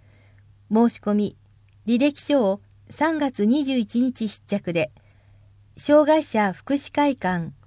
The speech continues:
運営協議会事務局、郵便番号一六八の零零七二、高井戸東四の十の五へ郵送または持参。問い合わせ、同事務局。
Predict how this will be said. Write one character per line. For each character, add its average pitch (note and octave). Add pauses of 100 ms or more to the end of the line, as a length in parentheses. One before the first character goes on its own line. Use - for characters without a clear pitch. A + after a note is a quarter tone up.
運 D4
営 D4+
協 C#4+
議 C#4
会 C4
事 A3+
務 A#3+
局、 D#3+ (640)
郵 B3
便 B3
番 A#3
号 F#3
一 D4
六 D#4+
八 G#3
の E3 (140)
零 C#4+
零 C#4+
七 F#3+
二、 G#3 (840)
高 C4+
井 D4+
戸 D4
東 B3 (220)
四 C#4+
の F#3
十 C4+
の F3
五 G#3+
へ E3+ (320)
郵 C4
送 C4
ま A#3+
た D4+
は B3
持 D#3
参。 D#3 (480)
問 A#3
い A#3
合 G#3+
わ A3+
せ、 -
同 D4
事 G3+
務 A#3
局。 D#3+